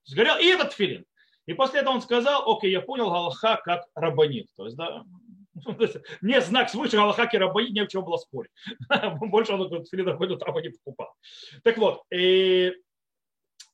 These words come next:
э, что мы говорим по этому поводу? В принципе, девочка должна знать, знать законы. Плюс ее нужно воспитывать, ее нужно учить, чтобы она могла себя кормить и так далее. То есть то, что, то, что называется мицват хинух.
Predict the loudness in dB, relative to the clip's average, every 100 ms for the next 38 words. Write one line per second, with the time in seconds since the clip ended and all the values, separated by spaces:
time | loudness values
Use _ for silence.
0 | _ _ _ _ _ _ _ _ _ -8
1 | -6 -6 -6 -6 -8 2 4 4 0 -2
2 | -4 -6 -8 -12 -10 -10 -10 -10 -8 -8
3 | -8 -8 -6 0 0 0 -8 -12 -10 -8
4 | -8 -4 -2 -2 -6 -8 -10 -10 -12 -10
5 | -10 -10 -12 -10 -6 -6 -6 -8 -8 -14
6 | -14 -14 -12 -12 -16 -14 -16 -16 -20 -18
7 | -16 -12 -10 -10 -10 _ _ _ -14 -8
8 | -4 -2 -4 -8 -10 -10 -8 -6 -6 -6
9 | -8 -8 -4 -4 -4 -8 -6 -6 -2 -2
10 | -2 -18 _ -14 -10 -6 -4 0 0 0
11 | -8 -8 -10 -6 0 0 -2 _ _ -12
12 | -4 -4 -2 -4